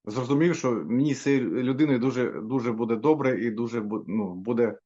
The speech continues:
цікаво. І ось ми пройшли контрольно-пропускний пункт. І перше, що,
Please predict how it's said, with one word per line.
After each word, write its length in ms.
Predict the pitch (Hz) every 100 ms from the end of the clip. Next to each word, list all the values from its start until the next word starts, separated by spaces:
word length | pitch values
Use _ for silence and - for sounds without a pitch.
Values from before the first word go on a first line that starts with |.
| _ _ _ _ _ _ _ _ _ _
цікаво. 520 | - 120 120 87 76 - _ _ _ _ _ _ _ _ _ _ _
І 140 | - 156
ось 280 | 180 170 147
ми 360 | 151 135 71 - - - - _ _
пройшли 520 | 123 127 - 135 107 - _ _
контрольно-пропускний 800 | 123 135 127 113 120 117 - 113
пункт. 360 | - 196 190 _ _ _ _ _ _ _ _ _
І 120 | 139
перше, 460 | 135 196 208 - 170
що, 400 | - 165 -